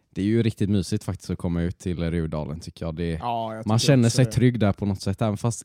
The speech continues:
Speaker 1: Utsikten inte är mitt lag, så, så man har ju varit där x antal gånger, kollat på diverse kompisar som har spelat matcher och sådär. Och,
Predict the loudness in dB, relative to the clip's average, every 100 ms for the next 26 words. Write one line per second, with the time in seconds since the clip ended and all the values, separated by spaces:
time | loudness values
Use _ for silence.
0 | -4 -2 -2 -2 -2 2 2 2 0 -2
1 | -2 -4 -4 -2 -2 -4 _ -20 _ _
2 | _ -18 -16 -14 -2 2 4 6 4 2
3 | 0 0 -2 -6 -4 -4 -2 -4 -2 0
4 | 0 -2 -2 -4 -4 -6 -4 -2 -2 -4
5 | -4 -4 -6 -2 -2 -2 -4 -4 -4 -4
6 | -6 -4 -4 -4 -6 -8 -8 -6 -6 -4
7 | -2 -2 -2 -4 -6